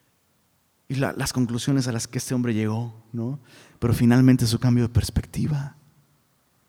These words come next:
Y sabes que este, este, este primo me, m-, m-, al, al final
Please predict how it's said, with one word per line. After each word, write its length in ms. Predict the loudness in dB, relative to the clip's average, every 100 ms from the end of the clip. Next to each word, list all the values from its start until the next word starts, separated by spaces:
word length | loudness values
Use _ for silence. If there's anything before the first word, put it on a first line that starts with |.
| _ _ _ _ _ _ _
Y 60 | -2
sabes 260 | 0 0 0
que 100 | -2
este, 260 | -2 -4
este, 840 | -4 0 2 0 -4 -20 _ -20 _ _ -10
este 220 | -8 -4
primo 440 | -2 0 0 -2 -6 _ _ _ _ _ _ _ -20 -20 _ -8
me, 220 | -8 -8 _
m-, 260 | -12 -10 -10 -12
m-, 520 | -18 -18 -14 -12 -12 _
al, 180 | -12 -12 -10 -12 -10
al 100 | -12 -6
final 400 | -2 0 -2